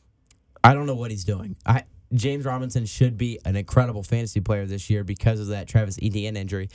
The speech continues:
But Urban Myers thinks, "Let's run Carlos Hyde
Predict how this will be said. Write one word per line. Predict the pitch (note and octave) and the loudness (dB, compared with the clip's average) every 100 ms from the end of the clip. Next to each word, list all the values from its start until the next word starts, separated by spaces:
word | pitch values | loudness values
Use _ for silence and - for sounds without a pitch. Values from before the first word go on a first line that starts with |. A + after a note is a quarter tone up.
| - | -4
But | - G#2+ | 2 2
Urban | B2+ B2+ A2+ | 2 -2 -4
Myers | A2+ A#2+ G#2+ - - | -6 -4 -6 -8 0
thinks, | - A2 G2 - | 4 4 2 0
"Let's | A#2+ B2+ | 0 2
run | B2 A2+ | 2 2
Carlos | B2 A#2 G#2+ - | 0 -2 -4 -2
Hyde | A#2+ G#2+ | 0 0